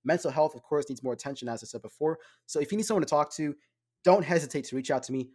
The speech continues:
I'll happily be your friend. I'll happily talk to you. And remember, if no one believes in you, I do.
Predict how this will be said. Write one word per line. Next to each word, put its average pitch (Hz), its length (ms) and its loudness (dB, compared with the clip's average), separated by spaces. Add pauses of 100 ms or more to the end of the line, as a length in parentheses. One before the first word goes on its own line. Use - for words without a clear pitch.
(120)
I'll 170 140 4
happily 147 420 0
be 123 100 -8
your 123 120 -4
friend. 123 180 -6
I'll 110 60 -6
happily 117 240 -6
talk 113 280 -6
to 120 80 -10
you. 117 80 -8 (300)
And 127 80 -4
remember, 160 460 4 (180)
if - 120 -14
no 139 120 6
one 180 80 8
believes 180 280 0
in 156 100 0
you, 143 180 0 (240)
I 123 220 0
do. 120 240 -6